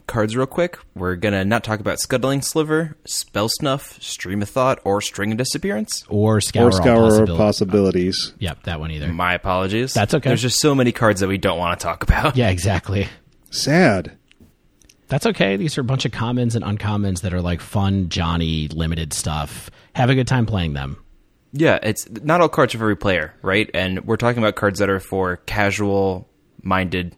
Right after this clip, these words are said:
Speaker 1: spikes in Modern.
Speaker 3: Yeah, I think it's maybe a good time to talk about it, right? Is, like, if they made a really killer limited set and, you know, looks pretty rad so far, a really killer limited set is a great thing for Magic in general.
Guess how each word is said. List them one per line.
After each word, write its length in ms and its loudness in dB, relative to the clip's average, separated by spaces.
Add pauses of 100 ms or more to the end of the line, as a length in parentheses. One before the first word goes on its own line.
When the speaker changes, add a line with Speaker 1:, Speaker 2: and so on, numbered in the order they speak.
Speaker 1:
spikes 560 -4
in 260 -8
Modern. 420 -10 (360)
Speaker 3:
Yeah, 160 4
I 60 4
think 160 4
it's 120 2
maybe 300 6
a 40 6
good 200 4
time 200 4
to 40 4
talk 260 0
about 220 4
it, 140 4
right? 200 6
Is, 280 0
like, 320 2 (560)
if 120 0
they 140 8
made 220 8
a 160 6
really 340 6
killer 640 6
limited 420 4
set 520 4
and, 400 0 (640)
you 120 0
know, 80 6
looks 200 4
pretty 220 4
rad 280 6
so 180 4
far, 480 4
a 80 0
really 280 6
killer 220 6
limited 280 6
set 240 2
is 140 2
a 80 4
great 440 2
thing 280 2
for 120 0
Magic 460 0
in 140 -4
general. 500 -6